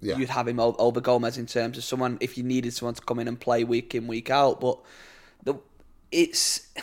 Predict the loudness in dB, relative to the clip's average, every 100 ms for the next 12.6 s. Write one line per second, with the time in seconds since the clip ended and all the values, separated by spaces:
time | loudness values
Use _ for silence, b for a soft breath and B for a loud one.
0 | -10 -10 -8 -2 2 4 4 2 -2 2
1 | 2 4 6 6 6 0 2 2 2 -2
2 | -4 b b b b b -18 -18 -14 -6
3 | 0 0 2 2 2 2 0 0 0 0
4 | -4 -2 -2 -4 -8 0 0 2 4 4
5 | 2 0 2 6 6 6 4 4 4 4
6 | 2 2 -2 _ 0 2 6 4 4 2
7 | 4 2 0 0 2 2 2 2 2 0
8 | -6 -6 -2 4 4 4 2 0 -4 -2
9 | 0 0 2 8 10 10 6 6 4 4
10 | -8 B B B B -2 0 2 2 0
11 | 2 2 0 -4 0 0 -4 -6 -4 -2
12 | -2 0 4 4 4